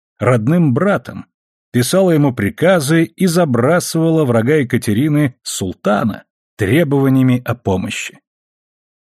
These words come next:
Вокруг неё вертелось множество поляков, ненавидевших Екатерину, пожравшую несчастную Польшу.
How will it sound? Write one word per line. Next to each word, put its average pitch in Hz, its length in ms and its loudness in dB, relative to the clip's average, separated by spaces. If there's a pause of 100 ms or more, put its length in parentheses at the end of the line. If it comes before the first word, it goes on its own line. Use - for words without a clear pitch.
(120)
Вокруг 101 380 0
неё 165 240 2
вертелось 147 580 0
множество 135 640 0
поляков, 113 720 0
ненавидевших 120 840 0
Екатерину, 104 640 -2
пожравшую 113 880 0
несчастную 95 720 -2
Польшу. - 460 -12